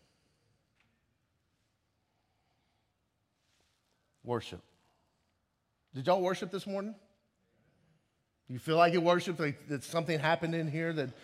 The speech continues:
that brought worship? I hope so. But I want you to understand that worship is so much more than what we do on Sunday morning. It's, what we do here on Sunday morning is important.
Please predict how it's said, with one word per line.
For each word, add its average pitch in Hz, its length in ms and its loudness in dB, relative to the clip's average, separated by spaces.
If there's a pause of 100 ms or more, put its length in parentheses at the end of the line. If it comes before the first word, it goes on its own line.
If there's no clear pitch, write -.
(120)
that - 320 -6
brought 151 380 4
worship? 165 420 -2 (2500)
I 110 60 -10
hope 156 160 -4
so. 85 280 -8 (1300)
But 123 100 -4
I - 20 0
want 151 220 -2
you 156 80 0
to 151 60 0
understand 147 420 -4
that 101 60 -8
worship 127 440 -6 (480)
is 120 140 -6
so - 400 -12
much 131 340 -10
more 120 280 -8
than 104 220 -10
what 110 180 -10
we 107 140 -10
do 104 240 -12
on 98 140 -10
Sunday 101 280 -12
morning. 101 320 -10
It's, 87 180 -18 (400)
what 127 220 -4
we 131 100 -2
do 127 140 -6
here 139 240 -4
on 120 80 -4
Sunday 120 200 -8
morning 120 220 -4
is 101 40 -14
important. 110 360 -12